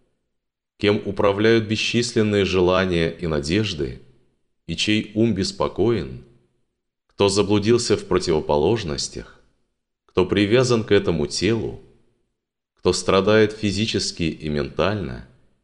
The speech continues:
чье сердце высохло в огне похоти и злобы. Люди называют смертью оставление тела.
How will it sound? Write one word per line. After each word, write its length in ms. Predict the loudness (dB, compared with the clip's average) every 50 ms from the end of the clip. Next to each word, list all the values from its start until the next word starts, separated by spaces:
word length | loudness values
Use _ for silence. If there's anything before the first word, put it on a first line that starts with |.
| _ _ _ _ _ _ _ _ _
чье 260 | -8 -4 0 2 2
сердце 520 | 2 2 2 0 0 0 0 -2 -4 -2 -2
высохло 760 | 0 0 -2 -2 -2 -2 -4 -6 -6 -8 -12 -12 -12 -14 -16 -20 _ _ _ _ _ _
в 120 | _ -2 0
огне 340 | 0 0 0 0 0 0
похоти 640 | -2 -2 0 2 2 2 2 0 -4 -4 -4 -4 -4
и 200 | -4 -6 -8 -8
злобы. 640 | -8 -6 -2 0 2 2 2 0 -2 -6 -10 -12 -16 -20 _ _ _ _ _ _ _ _ _ _ _ _ _ _ _ _ _ _ _ _ _ _ _ _ _ _ _ _ _ _ _ _ _ _ _
Люди 360 | -2 0 2 4 4 4 2 2
называют 580 | 2 2 2 2 2 4 6 6 6 4 4 0
смертью 880 | -4 -6 -4 -2 0 0 0 0 -2 -2 -2 -2 -2 -2 -2 -6 -8 -10
оставление 800 | -8 -8 -6 -4 -2 -2 0 2 2 2 2 2 0 0 -2 -2
тела. 520 | -4 -4 -2 -2 0 0 -2 -6 -10 -12